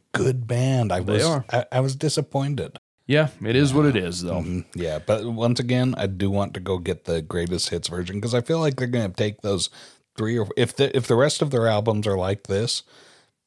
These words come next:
Speaker 1: then I'm probably gonna get those three or four songs from every album onto
Speaker 2: Yeah, and,
Speaker 1: one.
Speaker 2: and you will. And it, it,
Speaker 1: Yeah.
Speaker 2: their greatest hits really is where it's at. And
Speaker 1: Mm-hmm.
Speaker 2: you pick up that and a couple of their live albums, and you've got
Speaker 1: Yeah.
Speaker 2: it made, in my opinion.
Speaker 1: Yep, fair
Speaker 2: But
Speaker 1: enough.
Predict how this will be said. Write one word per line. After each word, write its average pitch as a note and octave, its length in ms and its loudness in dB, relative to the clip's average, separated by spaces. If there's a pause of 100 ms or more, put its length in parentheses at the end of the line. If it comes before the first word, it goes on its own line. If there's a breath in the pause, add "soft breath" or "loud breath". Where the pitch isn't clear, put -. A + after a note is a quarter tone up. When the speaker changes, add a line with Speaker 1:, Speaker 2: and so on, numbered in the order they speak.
(180)
Speaker 1:
then C3 140 0
I'm E3 120 -4
probably - 260 -4
gonna D#3 160 0
get C3 300 0
those G#2 220 2
three A2+ 240 -4
or G#2 100 0
four G#2+ 320 2
songs G2 340 -4
from F2 180 -6
every E2+ 300 -2
album D#2+ 320 -4
onto D#3 160 2
Speaker 2:
Yeah, A2 80 6
and, G#2 160 0
Speaker 1:
one. A2 140 -2
Speaker 2:
and E3 180 6
you E3+ 100 6
will. G2+ 360 2
And A2+ 100 2
it, B2+ 180 0
it, C#3 120 0
Speaker 1:
Yeah. C3+ 120 -8
Speaker 2:
their C#3+ 120 4
greatest C#3 380 2
hits A2+ 280 -2
really G2+ 380 -2
is F#2 160 -6
where F2+ 200 -8
it's D#2+ 140 -12
at. D#2+ 340 -6
And G2+ 100 -4 (240)
Speaker 1:
Mm-hmm. - 100 -20
Speaker 2:
you G#2+ 140 -8
pick C#3 260 -2
up C3 180 2
that A2 340 2
and F#2 80 -12
a G2 60 -10
couple A2 300 -4
of G2 80 -4
their G2 80 -2
live F#2+ 320 -4
albums, F#2 440 -6
and F2+ 140 -6
you've E2 140 -8
got F2 180 -4
Speaker 1:
Yeah. D2+ 100 -8
Speaker 2:
it F2 40 -6
made, F2 260 -8
in D#2+ 80 -8
my F2 160 -6
opinion. D#2 500 -12
Speaker 1:
Yep, G#2 180 -4
fair F#2 300 -4
Speaker 2:
But C#3 120 4
Speaker 1:
enough. D#3+ 60 2